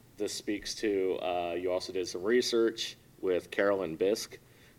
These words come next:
Uh, it's titled, "Great Things Come in Small Packages." Um, now, for listeners at home, uh, Max is not a short person. What about this concept, uh, speaks so clearly to your heart?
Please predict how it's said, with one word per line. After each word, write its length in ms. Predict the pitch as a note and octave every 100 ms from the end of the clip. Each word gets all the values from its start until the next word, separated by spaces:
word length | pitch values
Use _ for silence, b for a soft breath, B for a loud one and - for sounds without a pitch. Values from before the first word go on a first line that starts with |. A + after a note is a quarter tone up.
| -
Uh, 220 | E2+ E2
it's 120 | E2+
titled, 380 | - G2 F#2 E2+
"Great 300 | F#2+ G2 -
Things 320 | G#2+ G#2 G2+
Come 280 | - G#2 F#2+
in 120 | C2
Small 280 | - G2 E2
Packages." 760 | - A2+ A2+ A2 G#2 G2+ G2 - b b -
Um, 260 | E2+ E2 F#2
now, 140 | G2
for 140 | -
listeners 440 | G#2+ B2 B2 A2 G2 -
at 300 | F#2 F2+ -
home, 640 | C#3+ B2+ B2 A#2 A2 - F2+
uh, 240 | F2+ E2+
Max 360 | F2+ G#2 G#2+ -
is 240 | G2 F2
not 280 | G#2 A#2+ -
a 120 | F2
short 460 | - A#2 A#2+ A2+ - - - - - -
person. 640 | - D3+ - D3 C#3 C3+ C3 B B B
What 400 | E2+ F#2 G#2+ A2
about 240 | G#2+ F#2+
this 160 | F2 -
concept, 960 | - G2+ G2+ - F#2 F2 - - -
uh, 300 | F2 E2+ D#2+
speaks 640 | - - G2 G2+ - - - -
so 260 | - F2+
clearly 460 | - G2 F#2+ F2 D#2
to 100 | D#2+
your 200 | D2+ D2
heart? 300 | F2 C#2+